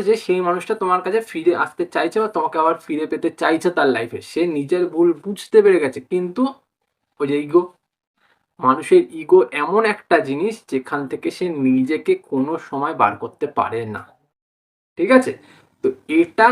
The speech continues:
তোমাকে বুঝতে হবে। যেই তুমি বুঝতে পারবে, তারপর তুমি নিজের ডিসিশন নিজে নিতে পারবে। তার আগে কিন্তু কোনো ডিসিশন নেওয়া যাবে না যে সে কি করেছে, কি না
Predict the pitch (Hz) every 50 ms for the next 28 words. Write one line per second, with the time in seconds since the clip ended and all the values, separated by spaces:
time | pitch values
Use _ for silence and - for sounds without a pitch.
0 | 247 - - 190 175 175 175 - - 190 185 151 135 165 185 190 185 - - -
1 | - 185 175 165 - - 170 185 180 202 190 175 135 110 - _ _ _ _ _
2 | _ _ _ _ _ - 117 - - 165 175 190 202 208 202 - 202 196 185 202
3 | 208 196 - - - 170 175 175 - - - - 175 170 - 165 156 165 180 220
4 | 254 294 - _ - 170 151 165 175 190 - 208 214 214 208 - 202 196 196 202
5 | 196 185 170 165 185 180 175 165 180 170 170 170 - - 190 185 170 170 170 160
6 | 151 165 170 170 165 160 - 170 165 - 156 - - - - - - _ _ _
7 | _ _ _ - - 139 135 143 147 151 151 165 160 165 175 170 175 180 - -
8 | 175 175 190 190 180 175 175 - 170 - - 180 175 165 160 156 160 160 156 160
9 | 160 - 175 180 190 196 196 196 - - 175 175 - 180 170 156 - 156 151 147
10 | 143 131 - 151 147 147 - - 160 151 151 143